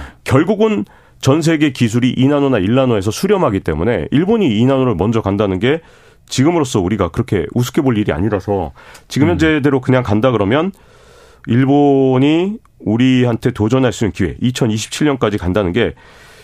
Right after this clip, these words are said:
Speaker 1: 어, 결코 우습게 볼 만한 일이 아니다. 어떤 일이 일어날지는
Speaker 2: 음.
Speaker 1: 반도체 산업이라는 게 원래 역전의 제역전이잖아요.
Speaker 2: 예.
Speaker 1: 사실 근데 라피더스라는 형태가 사실은 한국을 벤치마킹했다고 저는 생각합니다. 왜냐하면,
Speaker 2: 어, 예.
Speaker 1: 어,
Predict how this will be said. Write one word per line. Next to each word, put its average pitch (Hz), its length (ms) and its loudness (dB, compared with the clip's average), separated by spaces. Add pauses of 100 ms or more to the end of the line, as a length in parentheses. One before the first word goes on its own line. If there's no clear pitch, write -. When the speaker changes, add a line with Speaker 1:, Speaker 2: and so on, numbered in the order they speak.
(140)
Speaker 1:
어, 76 320 -4
결코 107 300 0
우습게 101 300 -2
볼 104 140 0
만한 90 260 -2
일이 87 120 -4
아니다. 73 300 -4
어떤 104 320 -2
일이 147 120 2
일어날지는 117 460 0
Speaker 2:
음. 87 180 -2
Speaker 1:
반도체 117 380 -2
산업이라는 117 440 0
게 101 80 -2
원래 98 260 0
역전의 160 380 -2
제역전이잖아요. 98 760 -2
Speaker 2:
예. 98 140 -4 (280)
Speaker 1:
사실 226 280 -2
근데 175 160 0
라피더스라는 185 760 0
형태가 104 600 0
사실은 156 340 -2
한국을 170 600 0
벤치마킹했다고 123 760 0
저는 95 180 -2
생각합니다. 98 580 -4 (340)
왜냐하면, 107 520 2
Speaker 2:
어, - 20 -10 (100)
예. 92 280 -6 (360)
Speaker 1:
어, 92 520 -2